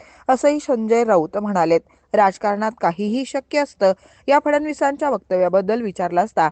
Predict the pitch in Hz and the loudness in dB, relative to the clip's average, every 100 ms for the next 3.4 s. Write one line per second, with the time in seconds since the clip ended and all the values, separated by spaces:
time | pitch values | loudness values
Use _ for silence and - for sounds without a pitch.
0 | - _ _ _ - 294 294 320 220 185 | -4 _ _ _ 0 0 4 2 2 -2
1 | 196 202 254 175 - _ _ _ 294 311 | -6 -2 0 0 -6 _ _ _ 2 2
2 | 339 254 226 233 214 196 214 262 - 208 | 0 -8 -4 -4 0 0 2 0 0 -4
3 | 202 - 240 254 | -6 0 0 0